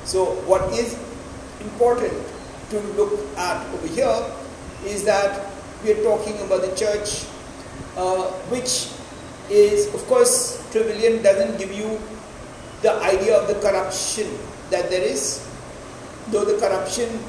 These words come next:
is in this idea of the indulgences which the Padma and the Samana operate in,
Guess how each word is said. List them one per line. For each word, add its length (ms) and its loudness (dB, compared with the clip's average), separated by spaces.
is 220 -2
in 240 4
this 140 -2
idea 420 2
of 260 2
the 180 2
indulgences 960 2
which 240 0
the 200 0
Padma 360 2
and 160 2
the 40 -2
Samana 720 0
operate 420 -2
in, 240 -6